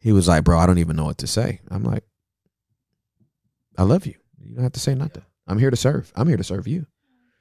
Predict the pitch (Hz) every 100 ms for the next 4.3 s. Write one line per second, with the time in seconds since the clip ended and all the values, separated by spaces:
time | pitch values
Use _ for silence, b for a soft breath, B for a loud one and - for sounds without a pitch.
0 | B B B B B - 123 110 107 -
1 | - 101 - 127 120 107 113 139 117 -
2 | 85 - 95 - 95 95 101 98 - 98
3 | - 87 104 - - 73 - 85 85 85
4 | 90 87